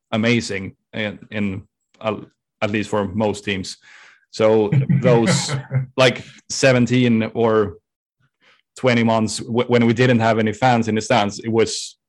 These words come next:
Speaker 1: it was just horrible to watch because the, the, the standard of play is not great. And now we don't have, <laughs> and, and on top of that, we d-, <laughs> the atmosphere is horrible. So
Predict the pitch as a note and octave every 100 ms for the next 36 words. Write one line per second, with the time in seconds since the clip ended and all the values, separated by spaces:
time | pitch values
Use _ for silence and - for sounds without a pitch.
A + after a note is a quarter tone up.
0 | _ _ - G#2+ G2+ - - A#2+ - -
1 | B2+ B2 A2 F#2 F#2 G#2 A#2 - - -
2 | G#2 - - _ _ - G#2+ A2+ A#2 A#2
3 | G#2 - - G#2+ - - B2+ A#2 A#2 A2
4 | B2 B2 A#2 G#2 G2 - - _ _ _
5 | - A#2 A2 A#2+ A#2+ B2 - - _ _
6 | _ - A#2 A2+ A#2 A2 A2+ A2+ G#2+ G#2
7 | - A2+ G#2 G2+ G2 _ _ - G#2 C3
8 | - - - - - B2 C3+ B2+ - D#3
9 | - - - - C#3 C3 B2+ B2+ B2+ B2+
10 | G#2+ B2+ A2+ B2 - C#3 D3+ - - B2
11 | B2+ C3+ C3+ C3 B2+ A#2+ A2 A#2+ G#2+ B2
12 | B2+ A#2+ G2 F#2+ - A2+ C3 C3+